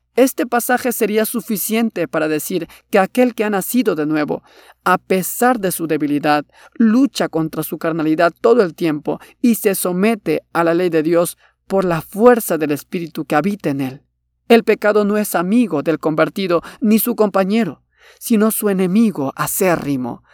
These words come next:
del cual procura alejarse y matarlo diariamente. Recuerdo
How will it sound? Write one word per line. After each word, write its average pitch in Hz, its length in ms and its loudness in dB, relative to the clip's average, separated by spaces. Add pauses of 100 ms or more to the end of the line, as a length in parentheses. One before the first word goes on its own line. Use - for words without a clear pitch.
(140)
del 185 240 0
cual 185 220 2
procura 226 760 -2
alejarse 175 800 -4 (340)
y 175 140 -4
matarlo 156 520 -2
diariamente. 139 800 -4 (640)
Recuerdo 190 640 0